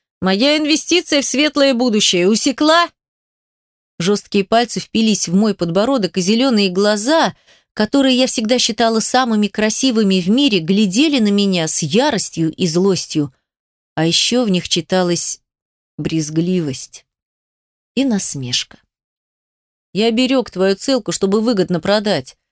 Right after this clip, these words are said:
Мы больше не приютские, мы вольные птицы, Янка. Ты уже совершеннолетняя и можешь заниматься чем угодно. Вот и будешь дорогой шлюшкой". Он склонился к самому моему лицу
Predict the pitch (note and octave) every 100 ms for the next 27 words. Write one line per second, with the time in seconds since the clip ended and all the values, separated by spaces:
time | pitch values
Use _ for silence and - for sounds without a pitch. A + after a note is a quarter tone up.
0 | _ - G3+ G3+ A3+ G#3+ A#3 A3 A3 C4+
1 | G#3 G#3+ - - E3+ F#3 D4 C4+ D#4+ D4+
2 | D4 C#4+ - D#4 D#4+ - G#3 B3+ B3+ A3
3 | D#3+ C3 _ _ _ _ _ D#4 F#4 A#3+
4 | G#3 - F#3 F#3 F#3+ F3+ F3+ F3+ F#3+ -
5 | C4+ C#4 F#3+ F#3 G3+ F#3+ A#3+ B3+ D4 -
6 | A3 B3 A3 F#3 F#3 F3 F#3 - _ _
7 | _ _ D#3 G3 D#4+ D4 E4 D4 G3 G3
8 | G3+ E4+ - C4 B3+ - B3 A3+ _ _
9 | _ _ _ - C#4 C#4+ - A3+ B3+ C4+
10 | - G#3 - - B3+ B3+ G#3 F3+ E3+ E3+
11 | G3 G#3 F#3 E3+ - - C4+